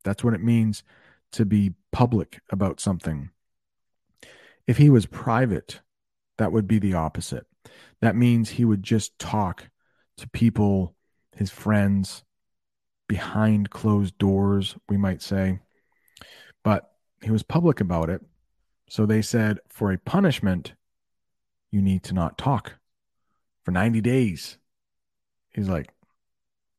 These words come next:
"Forget this, I'm leaving. Forget this, I'm gone."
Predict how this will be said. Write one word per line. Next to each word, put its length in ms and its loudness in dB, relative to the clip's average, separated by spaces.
"Forget 280 -4
this, 220 0
I'm 160 0
leaving. 320 -2
Forget 480 -8
this, 460 -2
I'm 480 -2
gone." 640 0